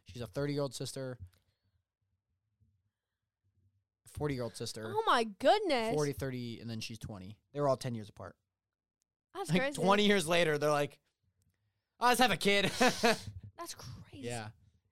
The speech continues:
Speaker 1: Yeah.
Speaker 2: That's crazy.
Speaker 1: Yeah. Anyways, I'm gonna wrap up this episode. Episode ten, Caitlin. Look at him.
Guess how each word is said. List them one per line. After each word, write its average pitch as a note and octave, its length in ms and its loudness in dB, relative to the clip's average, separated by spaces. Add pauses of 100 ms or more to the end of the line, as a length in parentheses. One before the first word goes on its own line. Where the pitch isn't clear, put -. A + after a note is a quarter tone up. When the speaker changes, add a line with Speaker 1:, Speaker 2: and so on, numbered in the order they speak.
Speaker 1:
Yeah. G#2+ 220 -12 (280)
Speaker 2:
That's A3+ 160 -18
crazy. F#3+ 360 -18 (100)
Speaker 1:
Yeah. A#2 220 -8 (720)
Anyways, F3+ 600 0 (220)
I'm E3+ 60 -2
gonna F#3 120 4
wrap D#3 200 4
up D3+ 80 0
this E3 160 4
episode. D3 320 0
Episode G#3+ 300 6
ten, C#4 260 4
Caitlin. B3 520 6
Look C4 180 2
at F#4+ 80 6
him. A3+ 260 6